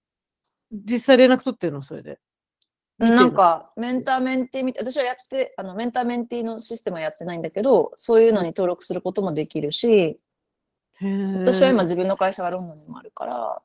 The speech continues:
Speaker 2: なんか、
Speaker 1: うんうん。
Speaker 2: そういう関係で、ね、「ポートフォリオレビューしてくれませんか？」とかっていうようなコミュニケーションとかは来たりするけどね。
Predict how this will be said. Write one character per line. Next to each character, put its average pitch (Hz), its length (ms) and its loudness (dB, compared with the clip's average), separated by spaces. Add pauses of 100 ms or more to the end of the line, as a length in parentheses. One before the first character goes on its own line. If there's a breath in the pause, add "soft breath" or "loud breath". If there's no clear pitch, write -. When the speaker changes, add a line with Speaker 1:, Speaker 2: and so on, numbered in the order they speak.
Speaker 2:
な - 80 -12
ん - 40 -20
か、 - 180 -6
Speaker 1:
う 208 40 -2
ん - 40 0
う - 20 -2
ん。 175 320 -8 (340)
Speaker 2:
そ 196 220 -4
う - 20 0
い 180 60 0
う 180 40 -8
関 180 260 -8
係 170 180 0
で、 170 240 0 (600)
ね、 190 180 -6
「ポ 180 80 -6
ー - 20 -8
ト 175 80 -10
フ 170 40 -4
ォ 165 40 -4
リ 170 60 -2
オ 170 40 -2
レ 170 140 2
ビ 170 120 2
ュ 151 80 0
ー - 20 -10 (580)
し - 80 -20
て 180 100 -10
く - 80 -2
れ 185 80 6
ま 190 120 -2
せ 185 120 -4
ん 185 80 -8
か？」 196 240 6
と 180 140 -6
か 160 80 -6
っ 156 80 -8
て - 120 -6
い 156 40 0
う - 20 0
よ - 20 -2
う - 0 -
な 143 80 -6
コ 165 100 -8
ミ 156 100 -6
ュ - 40 -8
ニ 147 40 -12
ケ 160 100 -8
ー - 40 -8
シ 160 80 -12
ョ - 20 -12
ン - 20 -12
と 151 100 -16
か - 100 -14
は - 80 -16
来 - 100 -20
た 151 100 -8
り - 120 -10
す - 100 -14
る - 100 -10
け - 100 -14
ど - 120 -16
ね。 - 160 -12